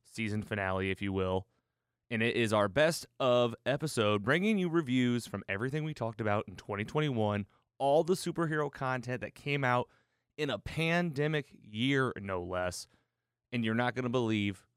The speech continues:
how much we got to chat about this year. I'm sure you guys have been along for the ride. If not, and you're a newcomer to the show,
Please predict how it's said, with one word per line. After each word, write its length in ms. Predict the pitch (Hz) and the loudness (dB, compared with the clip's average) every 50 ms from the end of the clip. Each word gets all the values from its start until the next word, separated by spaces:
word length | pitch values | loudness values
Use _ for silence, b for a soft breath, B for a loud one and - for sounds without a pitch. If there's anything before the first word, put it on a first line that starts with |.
| _ _ _ _ _ _ | _ _ _ _ _ _
how 120 | - 110 107 | -4 -2 0
much 240 | 101 101 98 - - | 0 0 -2 -2 -4
we 140 | 101 101 | -6 -6
got 200 | 92 101 95 - - | -4 -4 -6 -6 -8
to 100 | - 101 | -10 -10
chat 260 | - - 101 90 87 | -4 -2 0 0 0
about 200 | 87 95 90 - | -2 -4 -6 -6
this 140 | - 95 - | -8 -8 -8
year. 120 | - - - | -8 -8 -8
I'm 100 | 92 92 | -8 -8
sure 200 | 104 - 143 135 | -4 -2 0 0
you 80 | 135 | 2
guys 160 | 123 139 135 | 2 0 0
have 80 | 117 120 | 0 0
been 80 | 131 127 | -2 0
along 260 | 123 123 123 127 120 | 0 2 2 0 0
for 100 | 110 123 | -2 -4
the 100 | 104 104 | -2 0
ride. 380 | 107 131 143 143 147 143 143 | 2 4 6 6 6 6 4
If 160 | 135 - - - | 2 -2 -4 -2
not, 260 | 120 123 135 143 - | 0 2 2 2 2
and 60 | 101 | 0
you're 140 | 113 107 104 | -2 -2 -2
a 60 | 101 | -2
newcomer 720 | 104 110 117 123 127 131 127 - - - 143 139 139 135 | 0 0 0 0 0 0 -2 -6 -6 -4 -2 -2 0 -2
to 100 | 127 - | -2 -2
the 100 | 120 98 | -4 -4
show, 420 | 98 - - 135 123 120 117 113 | -6 -4 0 2 2 4 2 2